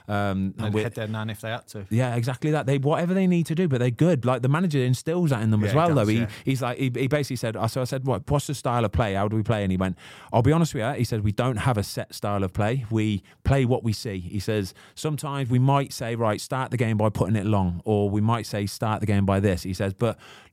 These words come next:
Speaker 1: n-, generally, it is just play what you see. If you wanna do it long and you've got a chance to get it over the top and get in behind, boom, do it. But otherwise, we'll play football, lads. We've got good enough players to play football."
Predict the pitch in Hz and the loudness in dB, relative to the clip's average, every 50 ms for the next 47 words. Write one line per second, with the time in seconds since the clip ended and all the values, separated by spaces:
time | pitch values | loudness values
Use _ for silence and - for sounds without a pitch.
0 | _ _ _ 107 110 110 107 101 117 - 123 127 131 143 147 147 147 151 160 175 | _ _ _ 0 0 0 0 -2 -6 -4 -2 2 4 6 6 6 6 6 4 2
1 | 180 - - 117 117 110 - 113 107 107 104 95 - - - - - 113 101 - | 0 -2 -2 -4 -4 -2 -2 0 0 0 -2 -4 -6 -12 -12 -8 -8 -8 -8 -8
2 | - - 104 98 101 101 95 95 - 92 98 92 - - 110 95 92 92 - 104 | -6 -2 0 0 0 0 -2 -2 -4 -4 -4 -4 -4 -4 -4 -2 -2 -2 -2 -2
3 | - 117 110 120 127 120 143 143 147 120 143 147 156 151 139 131 117 113 131 104 | -2 0 0 0 0 0 0 0 0 2 2 2 2 4 4 2 2 2 0 -2
4 | - 139 127 117 - 127 127 127 120 127 120 117 120 113 - 143 131 - 135 113 | -2 -4 -4 -4 -4 -4 -2 -2 0 0 0 0 -2 -2 -2 -4 -2 -2 -2 -2
5 | 123 120 117 117 113 117 117 131 135 123 - - 127 117 110 107 101 92 135 120 | -2 -2 0 0 0 2 2 2 2 2 4 4 6 6 6 4 4 2 0 0
6 | 107 98 95 - - - - - - 113 143 139 139 131 139 160 170 147 - _ | 0 0 -2 -4 -8 -14 -10 -6 -2 -2 0 2 2 2 2 2 0 -2 -4 _
7 | 220 226 - - 233 208 - 233 247 - 170 165 151 123 104 101 101 127 131 175 | -6 -2 0 0 0 0 0 -2 -2 0 0 2 2 2 2 0 0 -2 -2 0
8 | 180 151 127 160 170 165 175 170 156 - - 160 165 147 117 - - - 131 120 | -2 0 0 0 2 2 2 2 2 2 0 0 0 0 0 -2 -2 -2 0 0
9 | 120 - - 120 101 117 104 92 85 | 0 -2 -2 -4 -2 0 -2 -2 -2